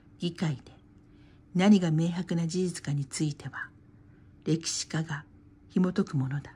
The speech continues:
と答弁してきた。虐殺犠牲者らを慰霊する民間団体主催の式典には、今年も追悼文を送らなかった。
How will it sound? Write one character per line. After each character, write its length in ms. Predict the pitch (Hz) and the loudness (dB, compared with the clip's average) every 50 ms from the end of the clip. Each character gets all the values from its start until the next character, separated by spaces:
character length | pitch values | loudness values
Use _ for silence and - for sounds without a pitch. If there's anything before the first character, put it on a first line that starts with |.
| - - - - - - - - - | -20 -20 -20 -20 -20 -20 -20 -14 -8
と 240 | - 175 175 - - - - - - - - - - - - | -6 -6 -6 -6 -10 -18 -20 -20 -20 -20 -20 -20 -20 -20 -16
答 220 | - - 196 180 156 | -4 0 2 2 2
弁 160 | 147 127 120 | 2 0 -2
し 80 | - - | -4 -8
て 100 | - - | -12 -14
き 120 | - - | -14 -16
た。 200 | - - - - - - - - - - - - - - - - - - - - - - - - - | -18 -20 -20 -20 -20 -20 -20 -20 -20 -20 -20 -20 -20 -20 -20 -20 -20 -20 -20 -20 -20 -20 -20 -14 -4
虐 240 | - 151 151 - - | -2 -2 -2 -2 -6
殺 560 | - - 170 165 - - - - 170 208 - - - - - | -10 -8 -8 -8 -8 -10 -14 -12 -12 -14 -14 -18 -20 -12 -4
犠 80 | - 160 | -4 -2
牲 240 | - - 208 190 180 | 0 2 2 2 2
者 180 | - - 156 | 2 -2 -2
ら 120 | 143 131 127 | -2 -4 -6
を 20 | - - - - - - - - - - - | -10 -16 -20 -20 -20 -20 -20 -20 -20 -10 -4
慰 120 | 160 165 | 0 4
霊 180 | 160 175 180 185 | 4 6 4 4
す 180 | - - 160 | 2 -2 -2
る 180 | 151 151 - - - - | -2 -2 -4 -6 -4 0
民 220 | 170 170 180 180 | 2 2 2 2
間 280 | 180 - 202 190 175 165 | 0 0 0 0 2 0
団 220 | 170 175 180 170 | 0 0 -2 -2
体 220 | 160 - 170 170 | -2 -2 -4 -4
主 80 | 160 - | -4 -6
催 260 | - - 160 151 151 | -6 -4 -2 -2 0
の 100 | 139 135 | -2 -2
式 220 | - - - - - | -4 -6 -10 -10 -6
典 240 | - 160 156 156 | -2 -2 0 0
に 140 | 143 139 139 | 0 0 -2
は、 220 | 131 - - - - - - - - - - - - - - - - - - | -2 -6 -10 -14 -20 -20 -20 -20 -20 -20 -20 -20 -20 -20 -20 -20 -20 -20 -8
今 120 | - - 110 - | -6 -6 -2 -2
年 260 | 180 170 - - 165 | -2 -2 -2 -2 -2
も 200 | 156 156 - - - - - - - - - - - - - - | -2 -2 -4 -6 -10 -18 -20 -20 -20 -20 -20 -20 -20 -20 -20 -14
追 200 | - - - 196 | -6 -2 0 0
悼 240 | 175 - 202 196 190 | 2 4 4 4 4
文 180 | 160 147 143 131 | 4 2 2 0
を 60 | 131 | 0
送 180 | - - - | -2 -4 -4
ら 100 | 151 151 | -2 0
な 120 | 156 156 151 | 0 -2 -2
か 140 | - - - | -6 -10 -14
っ 40 | - - - - | -18 -20 -18 -16
た。 160 | - - | -16 -16